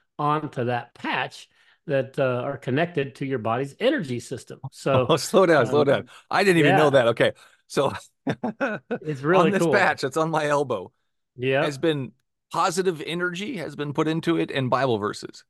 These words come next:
Speaker 1: That's right. So there's three different things that we put into it. So what happens is we spray a crystalline structure on top of the patches,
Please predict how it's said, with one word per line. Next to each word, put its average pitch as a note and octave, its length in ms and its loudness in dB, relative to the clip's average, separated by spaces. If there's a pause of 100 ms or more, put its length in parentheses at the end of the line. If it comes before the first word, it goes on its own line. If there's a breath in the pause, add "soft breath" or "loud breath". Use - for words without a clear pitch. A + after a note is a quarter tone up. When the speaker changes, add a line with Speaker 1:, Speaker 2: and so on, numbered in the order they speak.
(400)
Speaker 1:
That's D3+ 220 -6
right. B2 320 -4
So C#3 240 -6
there's B2+ 180 -2
three F#3 220 2
different D#3+ 380 0
things D3 320 -2
that C#3 80 -6
we C#3 160 -8
put C#3+ 280 0
into C3+ 420 -2
it. B2+ 140 -6
So E3 140 0
what E3+ 220 0
happens E3+ 360 -6
is C3 140 -8
we C#3+ 140 -8
spray E3+ 400 0
a C#3+ 100 2
crystalline F#3 560 -2
structure D3+ 560 -6
on C3 140 -4
top D#3 280 -6
of C#3 140 -8
the B2 120 -2
patches, C3 640 -8